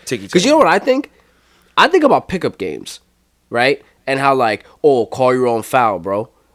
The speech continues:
Speaker 2: Right? And when
Speaker 1: Yeah.
Speaker 2: you play those games, it'd be like, unless it was some obscene shit, you'd let it rock.
Speaker 1: Yeah.
Speaker 2: You not pussy, you let it rock, you know?
Speaker 1: Oh.
Speaker 2: And now here, like, uh,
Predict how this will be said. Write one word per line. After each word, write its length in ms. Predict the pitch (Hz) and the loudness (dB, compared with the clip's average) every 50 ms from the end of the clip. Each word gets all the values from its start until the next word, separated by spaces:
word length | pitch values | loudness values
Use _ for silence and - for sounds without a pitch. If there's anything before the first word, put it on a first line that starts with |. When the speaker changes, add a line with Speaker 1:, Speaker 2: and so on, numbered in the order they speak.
| _ _ | _ _
Speaker 2:
Right? 260 | 120 120 127 135 135 - - | -2 0 0 0 0 -2 -4
And 120 | - - | -2 -2
when 120 | 196 196 | 0 0
Speaker 1:
Yeah. 60 | 156 190 | 0 -2
Speaker 2:
you 60 | 190 | -4
play 220 | - - - 202 | -4 -2 -2 0
those 260 | 180 170 208 277 294 | 2 4 2 2 2
games, 380 | - - 120 110 107 120 135 - - | 0 -2 -2 -2 -2 -2 -6 -4 -4
it'd 100 | 151 135 | -4 -2
be 80 | 131 147 | 0 0
like, 160 | 135 131 120 | 0 0 -2
unless 320 | 127 123 139 196 - - | -2 -2 -2 -2 -2 -2
it 40 | 349 | 0
was 140 | 277 202 - | 0 0 0
some 220 | - - 143 120 | 2 0 0 -2
obscene 460 | 110 98 - - - - 139 147 160 160 | -2 -4 -6 -6 -6 -2 -2 -2 -2 -2
shit, 340 | - - 208 202 190 - _ _ _ _ | -4 -4 -4 -6 -6 -8 _ _ _ _
you'd 120 | - 131 117 | -10 -8 -6
let 200 | 113 113 110 135 | -6 -6 -6 -4
it 60 | 170 | -4
rock. 380 | 294 392 427 - - - - - _ _ _ | -2 -2 -2 -2 -4 -8 -16 -20 _ _ _
Speaker 1:
Yeah. 300 | - 117 101 - - - - - _ _ _ _ _ _ _ - | -10 -8 -8 -8 -10 -12 -20 -20 _ _ _ _ _ _ _ -6
Speaker 2:
You 100 | 156 233 | 0 0
not 160 | 330 311 - | 2 2 0
pussy, 360 | - 185 180 - 311 311 - - | -2 -4 -4 -2 -4 -4 -4 -4
you 100 | 175 175 | -4 -4
let 220 | 147 120 127 117 | -4 -4 -4 -2
it 60 | 151 | -2
rock, 420 | 175 277 339 349 240 - - - - _ _ | 0 0 0 0 -2 -6 -12 -20 -20 _ _
you 120 | - 131 127 | -6 -2 0
know? 280 | 131 143 180 277 - _ _ _ _ _ _ _ _ _ _ _ - | 0 2 0 0 -2 _ _ _ _ _ _ _ _ _ _ _ -10
Speaker 1:
Oh. 240 | - - 175 180 - | -8 -8 -4 -2 -2
Speaker 2:
And 140 | 127 131 143 | 0 0 0
now 220 | 143 147 143 127 | 0 0 0 -2
here, 520 | 113 135 170 202 196 151 123 123 139 151 _ _ _ _ _ _ _ _ _ _ _ _ _ _ _ _ _ _ _ _ _ _ _ _ _ _ _ _ _ _ _ _ _ _ _ _ _ _ _ _ _ _ _ _ _ _ _ _ _ _ | -2 -4 -2 0 2 2 2 0 -2 -6 _ _ _ _ _ _ _ _ _ _ _ _ _ _ _ _ _ _ _ _ _ _ _ _ _ _ _ _ _ _ _ _ _ _ _ _ _ _ _ _ _ _ _ _ _ _ _ _ _ _
like, 340 | 127 127 123 120 117 - - | -6 -4 -2 -2 -4 -2 -2
uh, 460 | 127 117 117 110 107 104 101 98 95 | 0 2 2 2 2 2 0 -2 -6